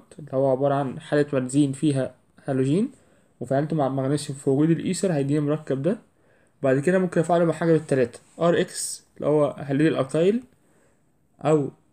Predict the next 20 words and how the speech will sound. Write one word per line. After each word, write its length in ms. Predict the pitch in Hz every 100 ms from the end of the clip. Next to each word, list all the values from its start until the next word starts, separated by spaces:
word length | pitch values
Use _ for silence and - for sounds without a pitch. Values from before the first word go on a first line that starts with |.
| _ _
سي 360 | - 170 170
اتش 200 | 165 160
ثري 360 | 143 - 139 139 _ _ _ _ _ _ _ _ _ _ _ _ -
اس 260 | 143 - -
او 200 | - 147
فور 380 | 143 165 208 - _ _ _ _ _ _ _ _ _ _
سي 180 | 156
اتش 180 | 147 -
ثري 360 | 151 - 190 240 _ _
اللي 120 | 131
هو 220 | 127 147 143
عبارة 320 | 127 143 147
عن 120 | 139
ايه؟ 240 | - 151 156 _ _ -
داي 280 | 131 139 131 - - -
ميثايل 380 | 139 - 143 139
سلفيت، 600 | - 127 - 170 226 - _ _ _ -
او 80 | -
حاجة 240 | - 180
اسمها 500 | 175 170 180 196 202